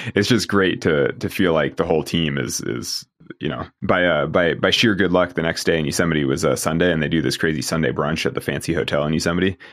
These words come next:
And so the entire crew and everybody all went to Sunday brunch and just freaking gorged. And it was, like, a nice, you know, sort of wrap party celebration. Like, "Holy shit, we did this thing. Now we're gonna go eat, like, a,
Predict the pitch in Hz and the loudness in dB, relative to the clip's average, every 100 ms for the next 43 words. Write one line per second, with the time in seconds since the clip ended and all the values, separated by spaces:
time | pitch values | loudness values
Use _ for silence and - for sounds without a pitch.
0 | - - 92 90 82 78 107 90 90 - | -16 -6 0 2 2 2 2 2 0 2
1 | 87 80 78 76 76 60 78 78 78 - | 2 2 0 0 0 2 2 2 0 -2
2 | - 80 71 80 78 82 76 69 - 87 | -2 -2 -2 0 -2 -2 -4 -6 -2 -2
3 | 76 71 78 80 73 76 - 80 82 - | -2 -6 -2 0 0 -2 -2 -2 -2 0
4 | 87 87 78 73 71 - 82 69 - 67 | 0 0 0 0 -2 -2 -2 0 -2 0
5 | 67 76 - - 78 71 67 82 73 76 | 0 0 -2 -2 -2 -2 0 0 2 0
6 | 73 73 69 - 101 104 - 98 98 98 | 0 -4 -6 -2 0 0 2 0 2 2
7 | 92 92 101 95 92 80 80 80 82 80 | 0 0 0 2 2 2 2 2 2 2
8 | 80 80 - 62 64 58 - | 2 2 0 0 0 0 -2